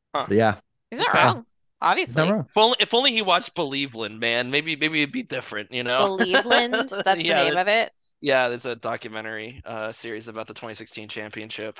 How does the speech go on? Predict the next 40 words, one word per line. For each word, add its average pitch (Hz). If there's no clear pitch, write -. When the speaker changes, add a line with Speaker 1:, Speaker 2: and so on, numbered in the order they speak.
Speaker 1:
that 104
is, 107
like, 101
m-, 107
much 107
lower 101
budget 98
and 101
also 120
a 107
totally 104
different 101
thing 101
than 101
The 98
Last 98
Dance. -
It's -
not -
really 107
the 113
same -
thing. -
But 151
either 147
way, -
Speaker 3:
Oh. 165
Speaker 1:
I 117
digress. 107
Speaker 3:
Who 220
produced 202
that? -
Speaker 1:
Uh, 120
I'm 139
looking 127
that 143
up -
right 175
now. 330
Speaker 2:
Who's, 110